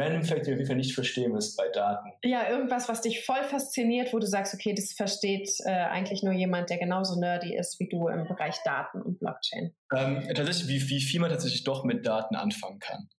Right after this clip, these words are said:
Speaker 1: Also
Speaker 2: Ja?
Speaker 1: was, was, was wirklich Daten
Speaker 2: Ja.
Speaker 1: über einen, ähm, verraten, wenn
Speaker 2: Mhm.
Speaker 1: man, wenn man das richtig kennt. Das hat jetzt eigentlich nichts mit unserem Thema von
Speaker 2: Ja.
Speaker 1: Kaifa zu tun, da geht's wirklich mehr um den,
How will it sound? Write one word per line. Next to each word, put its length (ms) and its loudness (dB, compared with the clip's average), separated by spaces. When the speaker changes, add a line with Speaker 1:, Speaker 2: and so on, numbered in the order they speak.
Speaker 1:
Also 160 0
Speaker 2:
Ja? 80 0
Speaker 1:
was, 340 -2
was, 320 0
was 260 -2
wirklich 320 -2
Daten 280 2
Speaker 2:
Ja. 140 0
Speaker 1:
über 300 0
einen, 520 4
ähm, 420 4
verraten, 960 0
wenn 180 0
Speaker 2:
Mhm. 20 2
Speaker 1:
man, 360 2
wenn 140 -2
man 280 2
das 300 -4
richtig 440 -4
kennt. 160 0
Das 80 -2
hat 80 -2
jetzt 160 -2
eigentlich 240 0
nichts 280 0
mit 240 0
unserem 500 2
Thema 260 0
von 160 2
Speaker 2:
Ja. 20 2
Speaker 1:
Kaifa 320 0
zu 140 -4
tun, 120 0
da 60 2
geht's 180 2
wirklich 200 0
mehr 160 2
um 100 2
den, 220 -2